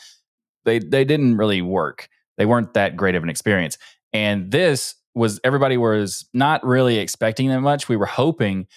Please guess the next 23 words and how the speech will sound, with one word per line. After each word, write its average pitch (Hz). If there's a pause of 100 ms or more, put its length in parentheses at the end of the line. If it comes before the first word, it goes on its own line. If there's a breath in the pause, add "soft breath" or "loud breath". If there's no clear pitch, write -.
(160 soft breath)
but -
to 123
have, 160
like, 135
it's 151
very 202
rare 104
in 104 (160)
any 147 (380 soft breath)
industry 127
where 101
s-, -
a 104
company 127 (160 soft breath)
announces 113
something 101 (240 soft breath)
and 113
then 117
a 104
ton 170
of 151
hype - (540)
builds 110